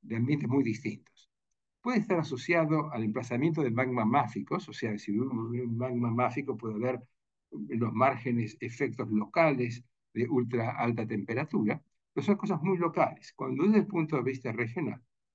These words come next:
casi todos ellos están asociados a un ascenso de material astenosférico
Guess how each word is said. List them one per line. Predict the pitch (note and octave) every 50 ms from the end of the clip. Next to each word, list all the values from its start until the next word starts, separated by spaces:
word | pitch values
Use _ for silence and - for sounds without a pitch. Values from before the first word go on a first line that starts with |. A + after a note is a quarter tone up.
| _ _ _
casi | - D#3 - - D#3+
todos | - G#3 F#3+ F3 C#3 - -
ellos | D3 C#3+ C#3 C3
están | A#2+ A#2+ C3+ C3
asociados | B2+ - - D3+ - - D3 A#2 G2+ G#2 A2+ A#2 _ _ _ _ _ _ _ _ _
a | - C3+
un | D3 D#3 D#3 C#3+
ascenso | C3+ B2 - - - E3 E3 F3 F3+ D#3+ - E3 C3+
de | B2 A#2
material | A#2 A2+ A#2 - A#2+ B2 C3+ C#3
astenosférico | C3 A#2 A#2+ - B2+ A#2+ A#2+ A#2 A#2 - - - G#2 - - - B2 - -